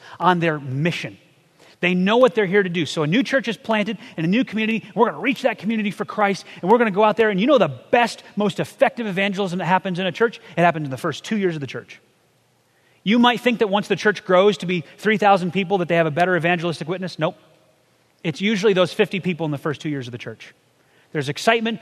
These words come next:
We know why we're here. We're, the, all these other things, we're not gonna let them worry us. We're not dividing over preferences and traditions and things like that. We are here for the mission. We're gonna go out and make disciples and grow those disciples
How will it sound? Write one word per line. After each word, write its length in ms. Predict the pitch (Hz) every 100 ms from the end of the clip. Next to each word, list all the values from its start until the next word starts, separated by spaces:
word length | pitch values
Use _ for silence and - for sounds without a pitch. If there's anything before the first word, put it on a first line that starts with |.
| -
We 100 | 151
know 180 | 151 208
why 200 | 220 202
we're 120 | 185
here. 320 | 170 190 185 180 - -
We're, 100 | 190
the, 120 | 180
all 140 | 220
these 160 | 240 202
other 160 | 226 185
things, 280 | 247 220
we're 60 | 196
not 180 | 208 202
gonna 100 | 208
let 140 | 196
them 160 | 208 170
worry 280 | 175 196 190
us. 320 | 190 - - - - -
We're 100 | 180
not 240 | 214 220
dividing 380 | 196 196 202 208
over 160 | 202 208
preferences 540 | 208 202 202 175 196
and 100 | 190
traditions 420 | 202 208 190 190
and 100 | 196
things 180 | 185 180
like 180 | 185 156
that. 180 | 190 - -
We 180 | 180 226
are 60 | 214
here 280 | 170 220 202
for 180 | -
the 80 | 160
mission. 480 | 156 220 254 254 226 - -
We're 80 | 208
gonna 120 | 185
go 120 | 196
out 140 | 208
and 80 | 196
make 160 | 196 196
disciples 480 | 196 208 190 190 - -
and 120 | 170
grow 160 | 160 226
those 160 | 190
disciples 680 | 156 147 190 170 175 147 -